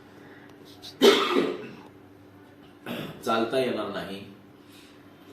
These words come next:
मुलगी पळून गेली तर समाजात आपल्याला उच्च मानाने फिरता येणार नाही. म्हणजे अशी समाजामध्ये परंपरा रुढलेली आहे. म्हणजे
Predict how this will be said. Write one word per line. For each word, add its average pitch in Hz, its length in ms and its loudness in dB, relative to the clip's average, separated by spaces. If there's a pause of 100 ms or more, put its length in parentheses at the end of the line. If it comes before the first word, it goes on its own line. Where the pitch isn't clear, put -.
(1600)
मुलगी 117 300 0
पळून 123 380 -2
गेली 110 440 2
तर 135 160 -4
समाजात 113 480 -4
आपल्याला 107 800 -6 (160)
उच्च 131 280 0
मानाने 104 500 -6
फिरता 104 420 -2
येणार 95 360 -2
नाही. 92 360 -10
म्हणजे 110 340 -6
अशी - 320 -6
समाजामध्ये 110 880 -4 (600)
परंपरा 123 760 -2 (240)
रुढलेली 131 680 2
आहे. - 380 -6 (260)
म्हणजे 143 500 -6